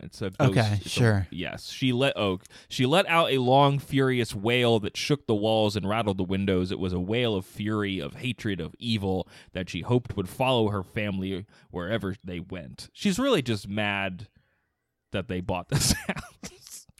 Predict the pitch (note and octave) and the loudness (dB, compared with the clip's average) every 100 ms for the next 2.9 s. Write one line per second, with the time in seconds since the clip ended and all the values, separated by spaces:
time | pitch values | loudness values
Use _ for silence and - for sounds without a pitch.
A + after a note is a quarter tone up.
0 | _ - D#3+ D3 - - A3 F#3+ F3 G#3 | _ -6 -6 -2 0 2 2 0 2 0
1 | F#3 A#3+ C#4 A#3 C4 F#4+ F#4+ - E3+ C#3+ | 4 6 8 8 6 4 0 0 2 6
2 | D3+ C3 B2 D3 B2+ A2+ G#2 - | 8 8 6 6 6 4 0 -8